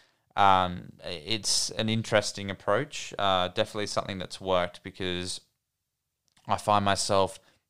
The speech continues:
barely watching Disney Plus, but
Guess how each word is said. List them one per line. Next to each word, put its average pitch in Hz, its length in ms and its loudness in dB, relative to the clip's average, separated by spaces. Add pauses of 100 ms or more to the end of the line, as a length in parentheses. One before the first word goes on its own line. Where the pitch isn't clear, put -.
(180)
barely 107 420 6
watching 92 460 0
Disney 92 380 -2
Plus, 87 400 2
but - 360 2